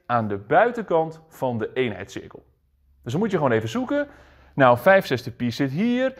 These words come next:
dus we zitten in onze cirkel op deze plek. En wat gaan we dan doen? Nou, we willen weten,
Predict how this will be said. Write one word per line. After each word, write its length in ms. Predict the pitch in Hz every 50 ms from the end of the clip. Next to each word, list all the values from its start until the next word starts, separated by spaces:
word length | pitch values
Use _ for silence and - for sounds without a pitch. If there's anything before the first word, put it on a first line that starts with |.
| - - _ _ -
dus 160 | - 127 113
we 100 | 120 120
zitten 280 | 117 196 220 196 208 -
in 120 | 156 156
onze 240 | 139 123 113 120 113
cirkel 680 | - - 165 165 160 156 160 156 156 156 156 - _ -
op 200 | 156 147 131 117
deze 360 | 117 107 104 101 - 139 -
plek. 340 | - 131 - - - - _ _ _ _ _ _ _ _ _ _ _ _ _ _ _
En 80 | - 196
wat 140 | 202 226 -
gaan 160 | 247 240 214
we 60 | 202
dan 140 | 185 160 190
doen? 320 | 262 262 226 240 254 240 - - - _ _ _ _ _ _ -
Nou, 160 | 147 160 175
we 60 | 185
willen 180 | 196 190 165 170
weten, 480 | 214 247 262 226 - 185 196 226 233